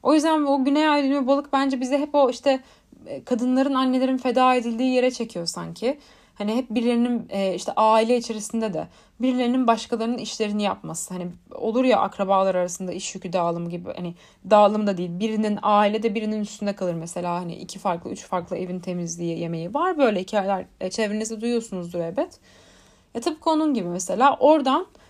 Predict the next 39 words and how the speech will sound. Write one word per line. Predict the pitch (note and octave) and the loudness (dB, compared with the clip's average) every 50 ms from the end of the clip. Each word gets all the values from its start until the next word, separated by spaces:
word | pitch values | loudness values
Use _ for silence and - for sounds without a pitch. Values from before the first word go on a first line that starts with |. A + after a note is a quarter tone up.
| _ _ - | _ _ -6
e, | G#3+ | -2
güney | G#3+ A#3 C4+ D4+ E4 | 0 2 2 4 4
ay | D#4+ D4 C#4 A#3 | 4 2 2 2
düğümünden | A#3+ A#3 A#3+ C#4 E4 E4+ | 0 0 2 2 0 0
kuzey | E4+ - B3+ C#4 D4 C#4 | -2 0 2 4 6 6
ay | C4+ A#3 | 6 4
düğüme | F#3+ F#3 F3 E3+ | 2 -4 -6 -8
gitmek | E3+ F3 - E3+ E3 D#3+ - | -8 -10 -10 -10 -10 -6 -4
gerekir | - F3 F#3 F#3+ - F3 E3+ | -4 -4 -4 -6 -10 -8 -4
derler. | F3+ E3+ E3 E3 F3 A3+ E4 - | -2 -2 -2 0 2 2 2 2
O | - - C#4 | 0 0 0
yüzden | C#4 A#3 C#4 C#4+ C#4 B3+ | 2 2 2 2 2 4
balığın | B3 C4 B3 C#4+ D4 D4+ | 4 4 4 4 2 2
o | D#4 | 2
tarafından | - - C#4 A#3+ A#3 - A#3+ B3 D4 D#4+ D4+ A#3+ | 2 0 0 0 -2 -2 -2 0 0 0 0 0
başağa | A#3+ A#3 - - C4+ B3+ | -2 -2 2 2 4 4
gitmek, | B3+ G#3+ G#3 - F3+ F3+ F#3+ - | 2 0 -4 -8 -8 -10 -8 -6
yani | F#3+ G3+ G#3+ G#3 G#3 G#3 G#3 - - - _ _ _ | -4 -4 -4 -4 -4 -6 -10 -14 -20 -20 _ _ _
sistemli | - - B3+ B3 - - C4+ C4 B3 B3 A#3+ B3 | -8 -6 -6 -4 0 2 2 2 2 2 0 0
olmak, | B3 A#3+ A#3+ A3 A3+ A3 G#3+ - - - | 0 0 0 2 0 0 0 -2 -2 2
adil | G3 G3 G#3 G3+ F#3+ A3+ A3+ | 2 2 2 2 0 -2 -2
olmak, | A#3+ A#3 A#3 A#3 A3+ A3 A3 G#3+ G#3+ - - - - | -2 0 0 -2 -2 -4 -4 -4 -6 -10 -16 -10 -4
e, | F#3+ F#3+ F#3+ F#3 F3+ F3 F3 | -2 0 0 0 -2 -4 -6
gerekeni | F3+ G3+ G3 G#3+ G#3+ G#3+ A3+ A3+ A3+ A#3 A#3+ G#3 | -4 -4 -4 -4 -4 -4 -4 -2 -2 0 0 -2
gereken | G#3+ G3+ G#3+ A3 A3 A#3 A#3+ A#3+ | -2 -2 -4 -4 -4 -4 -4 -4
zamanda | A#3+ A#3 A#3 A3+ A3+ A3+ A3+ A3+ | -2 -2 -2 -2 -2 -2 -4 -4
gereken | A3 G#3+ G3 F#3+ G3 G#3 G#3+ A3+ | -2 -2 -2 -2 -2 -2 -4 -4
şekilde | A#3 - B3 A#3+ B3 A3+ A#3 A3 | -4 -4 -4 -4 -4 -2 0 0
yapmak, | G#3 G#3 - - G#3 G#3 - | 0 0 -2 -4 -8 -8 -6
bunlar | A#3 B3 C4 C4 | -4 -4 -4 -4
çok | - D#4+ D#4+ | -4 -4 -2
önemli | D4+ C4 B3+ C4 C#4 | -2 0 0 0 0
ve | C4+ C4+ | 0 -2
kıymetli | C4 - A#3 A#3 A#3 A#3 A#3 C#4 B3+ | -4 -4 -4 -4 -4 -4 -4 -6 -8
şeyler. | - - F#3+ E3+ F3+ G#3+ D4 - - _ _ _ - - - - - _ _ - | -6 -6 -6 -4 -2 -2 -2 -4 -6 _ _ _ -20 -20 -20 -20 -20 _ _ -2
O | C4 | -2
yüzden | C#4 C4 D#4 D#4+ D#4 D4 | 0 2 2 2 2 2
dilerim | D4 D4+ F4 E4+ D4+ A#3+ A#3 | 2 2 2 2 0 -2 -2
ki | - C#4+ E4 | -4 -4 -4